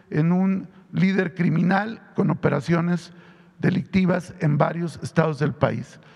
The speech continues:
Se ordena su reaprehensión, pero esto duró siete años para que la Secretaría de la Marina pudiera reaprenderlo y actualmente está en litigio la extradición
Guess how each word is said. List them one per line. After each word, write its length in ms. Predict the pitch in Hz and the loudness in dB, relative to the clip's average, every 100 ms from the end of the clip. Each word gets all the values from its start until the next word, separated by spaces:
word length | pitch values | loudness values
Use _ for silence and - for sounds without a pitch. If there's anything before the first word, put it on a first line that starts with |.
| - - - | -20 -20 0
Se 140 | 170 | 0
ordena 380 | 165 202 214 220 | 2 0 0 0
su 140 | 208 | 2
reaprehensión, 760 | 190 185 160 175 - 214 226 254 - - - - - | 2 0 -2 -4 2 0 0 -8 -16 -20 -20 -6 0
pero 240 | 180 190 | 2 2
esto 380 | 202 196 220 202 | 0 2 2 2
duró 680 | 180 185 196 214 - - - | 2 2 2 -4 -12 -20 -20
siete 580 | - - 208 220 226 220 | -8 0 2 2 2 2
años 600 | 196 185 208 220 - - - - - - - | 2 -2 -4 -4 -10 -20 -20 -20 -20 -20 0
para 220 | 147 147 | 2 2
que 100 | 143 | 0
la 100 | 151 | -2
Secretaría 480 | 131 147 143 160 170 | 0 -2 0 2 2
de 40 | 175 | 2
la 100 | 165 | 2
Marina 420 | 160 165 175 175 | 0 2 0 0
pudiera 340 | 156 156 156 | 0 2 2
reaprenderlo 840 | 147 143 - 147 156 190 190 226 226 - - - - | 0 -2 0 0 2 2 2 -2 -4 -14 -20 -8 0
y 80 | |
actualmente 640 | 160 - 196 190 196 180 190 | 0 2 2 2 2 2 -2
está 180 | - 185 | 0 0
en 80 | 175 | 2
litigio 680 | 170 - 185 - 202 208 - - - - - - | -2 0 -2 0 -2 -2 -8 -20 -20 -20 -20 -4
la 500 | - - 190 202 - | 0 2 0 -4 -2
extradición 960 | 175 - - 175 170 135 208 208 226 | -4 0 0 0 0 2 2 2 -2